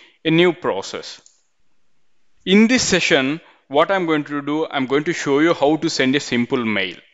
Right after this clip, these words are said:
Okay, how can I go ahead and do that? Where I can find these emails? If you see under app integration, you will find mail. Under email, there's a lot of groups, as I said, Exchange, I B M Notes, I map, Outlook, pop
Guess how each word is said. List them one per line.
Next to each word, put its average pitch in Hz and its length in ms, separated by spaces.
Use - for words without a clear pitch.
Okay, 170 280
how 175 200
can 190 160
I 147 140
go 131 160
ahead 135 160
and 117 200
do 110 120
that? 107 200
Where 180 240
I 151 80
can 135 220
find 135 580
these 127 240
emails? 107 580
If 143 160
you 147 80
see 185 280
under 135 320
app 139 240
integration, 160 680
you 131 140
will 127 100
find 139 420
mail. 160 340
Under 147 300
email, 165 500
there's 131 200
a 139 40
lot 123 300
of 147 220
groups, 147 320
as 127 160
I 131 80
said, 170 340
Exchange, 135 800
I 120 160
B 117 140
M 127 120
Notes, 135 360
I 120 160
map, 127 320
Outlook, 127 480
pop 127 200